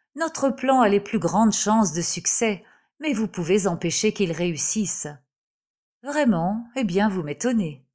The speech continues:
Votre étonnement cessera si vous voulez bien m'écouter.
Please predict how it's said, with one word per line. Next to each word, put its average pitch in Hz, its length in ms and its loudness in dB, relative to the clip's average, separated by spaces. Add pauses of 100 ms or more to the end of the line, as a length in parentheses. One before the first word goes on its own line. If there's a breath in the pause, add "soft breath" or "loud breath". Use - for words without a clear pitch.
(800)
Votre 294 260 -2
étonnement 226 500 2
cessera 220 580 2
si 226 200 0
vous 185 120 0
voulez 170 280 -2
bien 175 260 2
m'écouter. 165 720 -2